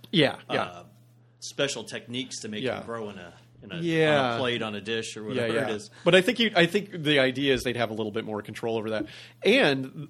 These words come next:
Speaker 1: uh, one of the things that, uh, in one of the articles that I read that was brought up is, is you could control the fat content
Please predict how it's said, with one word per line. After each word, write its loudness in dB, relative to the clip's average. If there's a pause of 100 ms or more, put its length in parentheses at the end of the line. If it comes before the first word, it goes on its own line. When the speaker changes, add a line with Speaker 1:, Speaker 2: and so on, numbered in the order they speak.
Speaker 1:
uh, 4
one 4
of 6
the -2
things -2
that, 0
uh, -2
in -8
one 0
of 0
the 0
articles -2
that -2
I 2
read 0
that -4
was -10
brought -4
up -8
is, -6 (320)
is 2
you 2
could -4
control 0
the -2
fat 0
content -8